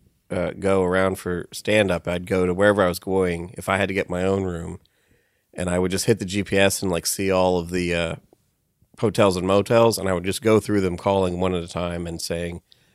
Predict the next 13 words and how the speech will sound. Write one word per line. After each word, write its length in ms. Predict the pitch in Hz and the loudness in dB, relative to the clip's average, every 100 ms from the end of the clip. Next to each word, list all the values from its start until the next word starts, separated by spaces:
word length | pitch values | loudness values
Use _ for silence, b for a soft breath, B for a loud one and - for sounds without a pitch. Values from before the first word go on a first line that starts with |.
| b | b
"I'm 120 | 113 | -4
trying 180 | 120 127 | 0 0
to 60 | 107 | 2
find 180 | 107 95 | 0 -2
the 40 | |
cheapest 320 | 87 90 85 - | -2 -6 -6 -6
place." 320 | 87 80 - | -4 -4 -6
And, 200 | 92 87 | -6 -6
like, 180 | 85 82 | -6 -4
sometimes, 540 | - 147 127 101 87 - - | -4 0 2 2 -2 -12 -4
like 180 | 98 92 | -2 2
you're 100 | 123 | 0
saying, 380 | - 85 82 | 0 -4 -4